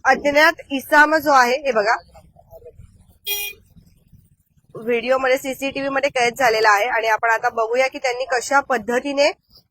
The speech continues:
अ, गाडी जी आहे ती पळवलेली आहे. ते बघा, गाडीला जे आहे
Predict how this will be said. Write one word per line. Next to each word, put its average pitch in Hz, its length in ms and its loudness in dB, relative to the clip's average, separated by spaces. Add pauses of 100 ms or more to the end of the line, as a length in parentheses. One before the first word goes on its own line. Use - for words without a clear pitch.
(120)
अ, 226 120 4
गाडी 247 360 6
जी 277 120 2
आहे 262 140 6
ती 269 100 -10
पळवलेली 240 540 0
आहे. 220 180 -6
ते 247 120 -10
बघा, 240 220 -10
गाडीला 247 480 -4
जे 269 160 -8
आहे 254 300 -4